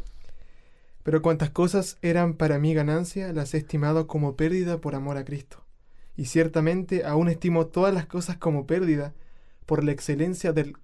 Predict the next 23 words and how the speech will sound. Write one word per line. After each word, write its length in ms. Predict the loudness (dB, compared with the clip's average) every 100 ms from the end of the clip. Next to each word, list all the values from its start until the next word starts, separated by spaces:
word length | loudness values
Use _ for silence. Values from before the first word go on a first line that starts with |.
| -4
conocimiento 960 | 2 4 2 0 0 0 -4 -8 -10 -10
de 160 | -8 -6
Cristo 360 | -4 -6 -6 -6
Jesús, 460 | -6 -6 -8 -10 -20 -20 -20 -10
mi 120 | -2 0
Señor. 460 | 2 2 2 2 -4 -20 -18 -16 -16 -16 -14 0
Por 160 | 4
amor 220 | 6 6
a 80 | 6
Él 260 | 4 2 -4
lo 180 | 0 4
he 60 | 6
perdido 400 | 4 4 2 4
todo 300 | 4 4 6
y 60 |
lo 120 | 4 4
tengo 320 | 2 2 2
por 160 | 2
basura 460 | 0 0 0 0 0
para 200 | -2 -2
ganar 240 | 0 -2
a 40 | -2
Cristo 300 | -6 -8 -12